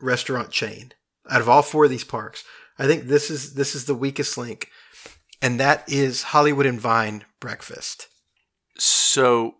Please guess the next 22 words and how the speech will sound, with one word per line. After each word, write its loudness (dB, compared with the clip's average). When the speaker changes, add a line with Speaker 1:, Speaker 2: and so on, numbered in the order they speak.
Speaker 2:
let 2
me, 2
let -2
me -2
give 2
you, 0
like, 2
an -6
out -4
here. -10
Speaker 1:
Okay. 4
Speaker 2:
'Cause -4
you -2
kinda 0
gave 0
me -4
an 0
out 2
on -4
the -4
Ronto -4
wrap. -6